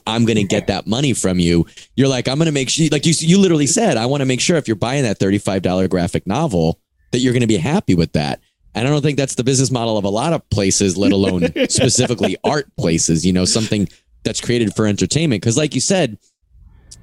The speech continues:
Speaker 1: you can make something that's deep, you can make something that's important, or you can make a popcorn movie or a popcorn comic that I'm gonna read, I'm gonna go through it in one sitting, I'll put it on the shelf, and that's the last time I see it. You get paid for either of those, you know?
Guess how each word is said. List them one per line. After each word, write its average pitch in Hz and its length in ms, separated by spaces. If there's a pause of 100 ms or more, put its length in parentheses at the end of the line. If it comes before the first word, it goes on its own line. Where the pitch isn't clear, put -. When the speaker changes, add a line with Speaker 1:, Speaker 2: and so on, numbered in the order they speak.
(520)
Speaker 1:
you 143 120
can 139 140
make 143 160
something - 340
that's 123 220
deep, 151 240
you 117 80
can 104 140
make 107 160
something 104 260
that's 98 180
important, 135 400
or 139 40
you 139 100
can 151 100
make 143 160
a 123 40
popcorn 117 500
movie 82 280
or 90 60
a 90 40
popcorn 110 480
comic 87 380
that 95 240 (340)
I'm 131 120
gonna 175 140
read, 120 380 (380)
I'm 113 100
gonna 113 120
go 123 160
through 143 180
it 139 100
in 120 60
one 120 140
sitting, 123 440
I'll 101 120
put 127 160
it 131 40
on 123 80
the 120 80
shelf, 131 300
and 127 80
that's 127 140
the 127 60
last 120 200
time 117 140
I 110 40
see 151 260
it. - 160 (1120)
You 147 120
get 151 180
paid 165 260
for 98 120
either 117 180
of 80 80
those, 73 380 (200)
you 107 120
know? 101 320